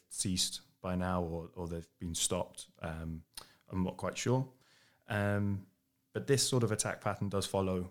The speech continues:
previous MageCart six activity. Um, but interestingly, uh, on the flip side, Mage, uh, MageCart six have been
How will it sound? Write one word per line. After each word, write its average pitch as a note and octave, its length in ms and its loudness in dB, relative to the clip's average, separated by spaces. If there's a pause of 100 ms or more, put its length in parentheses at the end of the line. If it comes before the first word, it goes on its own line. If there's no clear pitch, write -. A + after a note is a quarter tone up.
previous F#2 420 -2
MageCart F2 440 -2
six - 340 -4
activity. - 680 -4 (720)
Um, F2+ 560 -2 (600)
but A#2 220 2
interestingly, A2 760 4 (400)
uh, G2 280 0
on G#2+ 120 2
the G2 60 -2
flip - 220 -2
side, G#2 280 2
Mage, G#2 480 0 (100)
uh, G#2 80 -2
MageCart G#2+ 420 0
six - 360 0
have F#2 200 -4
been F#2 340 -10